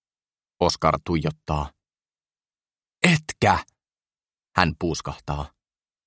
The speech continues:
"Etkö usko?" Andy katsoo häntä voiton riemu silmissään.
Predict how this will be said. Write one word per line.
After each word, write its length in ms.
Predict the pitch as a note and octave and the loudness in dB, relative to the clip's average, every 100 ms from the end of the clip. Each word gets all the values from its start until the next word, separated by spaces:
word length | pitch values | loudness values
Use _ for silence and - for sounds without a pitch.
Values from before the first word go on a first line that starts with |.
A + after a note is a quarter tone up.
| _ _ _ _ _ _ _ - | _ _ _ _ _ _ _ 0
"Etkö 280 | C#3 - D#3 | 2 4 4
usko?" 380 | G3 - E2 - _ _ _ _ _ _ - | 4 2 -4 -8 _ _ _ _ _ _ 2
Andy 320 | E2+ F#2 F#2 | 4 4 2
katsoo 380 | G2 F#2 G2 F#2 | 2 2 2 2
häntä 300 | G2+ F#2+ F2 | 2 2 4
voiton 400 | A2+ B2 F2 D#2+ | 2 2 -2 -2
riemu 300 | F2+ F2 E2+ | 0 0 0
silmissään. 680 | G2+ F#2+ - - - D#2+ | 0 0 -2 -8 -8 -10